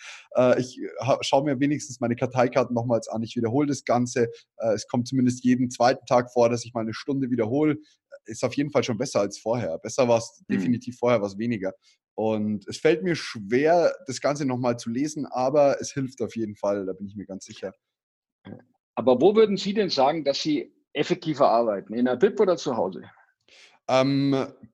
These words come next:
Speaker 1: dadurch, dass ich grundsätzlich, also ich bin ein sehr sozialer Mensch in dem Sinne, dass ich mich mit jemandem schnell mal,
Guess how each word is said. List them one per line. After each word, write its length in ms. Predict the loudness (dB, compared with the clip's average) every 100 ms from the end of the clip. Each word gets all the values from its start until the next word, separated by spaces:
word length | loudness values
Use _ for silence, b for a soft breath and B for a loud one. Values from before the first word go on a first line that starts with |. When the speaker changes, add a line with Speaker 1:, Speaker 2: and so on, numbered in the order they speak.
| _ _ _
Speaker 1:
dadurch, 280 | 4 4 4
dass 200 | 0 -2
ich 220 | -4 -8
grundsätzlich, 580 | -4 0 0 0 -2 -4
also 120 | -4
ich 100 | -2
bin 180 | 2 2
ein 40 |
sehr 160 | 2 0
sozialer 400 | 0 2 2 4
Mensch 240 | 0 -2
in 160 | -4 -2
dem 240 | -2 -2
Sinne, 280 | -4 -2 0
dass 200 | 0 -2
ich 100 | -4
mich 280 | -6 -6 B B B
mit 160 | -4 -2
jemandem 300 | 2 2 0
schnell 280 | 0 2 4
mal, 360 | 4 4 0